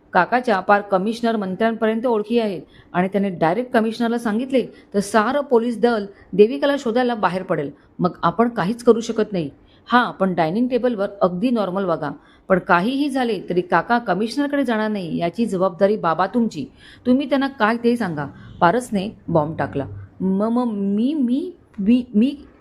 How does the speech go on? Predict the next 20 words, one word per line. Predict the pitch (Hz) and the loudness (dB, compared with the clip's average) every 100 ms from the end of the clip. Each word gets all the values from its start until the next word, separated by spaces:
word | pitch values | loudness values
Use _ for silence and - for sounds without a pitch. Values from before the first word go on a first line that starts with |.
| _ _ _ - | _ _ _ 2
काय | 233 294 | 2 2
आणि | 302 | -2
कसं | 294 240 302 | -2 -2 0
सांगू | 320 311 247 - _ _ _ | -2 -2 -4 -8 _ _ _
की | 240 | 0
कंप्लेंट | 226 175 262 285 | 0 2 0 0
करू | 214 214 | 0 0
नकोस? | 311 392 427 - - - - | -2 -2 -4 -4 -20 -14 0
अशाने | 208 247 277 | 0 2 0
संशय | 277 240 240 | 0 -2 -2
येईल | 294 277 | 0 0
ना | 320 | 0
त्याला." | 302 330 320 233 - - - | 0 0 0 -6 -12 -18 -2
"ए, | 170 | 2
ए, | 180 196 | 2 0
पारस, | 196 160 202 208 - - - | 2 2 2 -2 -10 -16 -2
दुसरं | 208 254 | 2 2
काही | 247 196 | 2 2
पण | 208 254 | 2 -2
सांग, | 233 | -2